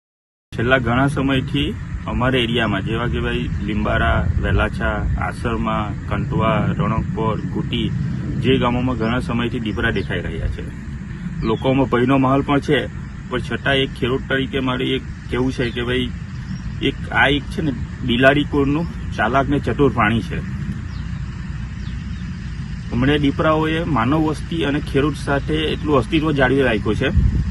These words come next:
બરાબર છે, કે ભાઈ દક્ષિણ ગુજરાતમાં દીપડા દેખાય ત્યારે બધા ખેડૂતો શેરડી પકવતા અને ખે-, કેર પકવતા ખેડૂતો છે.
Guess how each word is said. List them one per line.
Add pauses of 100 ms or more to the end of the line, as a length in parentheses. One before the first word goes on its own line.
(420)
બરાબર
છે,
કે
ભાઈ
દક્ષિણ
ગુજરાતમાં
દીપડા
દેખાય
ત્યારે
બધા
ખેડૂતો
શેરડી
પકવતા
અને
ખે-, (140)
કેર
પકવતા
ખેડૂતો
છે.